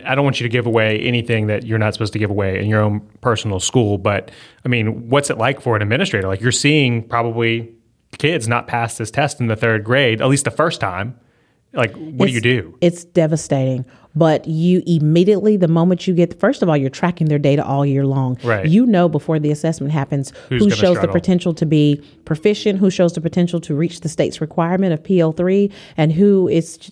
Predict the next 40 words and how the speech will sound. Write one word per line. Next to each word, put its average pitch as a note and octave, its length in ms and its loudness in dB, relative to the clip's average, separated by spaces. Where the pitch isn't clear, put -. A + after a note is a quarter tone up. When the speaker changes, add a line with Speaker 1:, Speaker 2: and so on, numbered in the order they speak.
Speaker 2:
we've E3+ 260 2
tried D#3 260 2
everything E3 400 0
we D#3 100 2
can D#3 220 -2
do. D3 320 0
Um, D#3+ 160 2
but E3+ 80 2
sometimes A3 420 2
children G#3 360 2
surprise D#3+ 500 0
you G#3+ 260 2
and D#3 140 2
they D3 80 0
test F3 320 -2
better D#3+ 240 2
than D#3+ 140 2
they D3 100 4
actually D#3 300 0
perform D3+ 360 -2
in F3+ 60 2
a G3+ 60 -2
classroom. D3+ 480 -4
Sometimes F#3 460 2
children F3+ 300 2
perform E3 360 2
better D#3 200 4
in E3 80 2
the E3 60 -2
classroom E3+ 420 0
and E3 80 4
they C#3+ 80 4
don't C#3+ 320 0
do E3+ 140 4
well D3 260 4
in C#3+ 160 0
a C#3 60 0
testing D#3+ 400 0
environment. C3+ 520 2
Speaker 1:
Right. G2+ 220 -4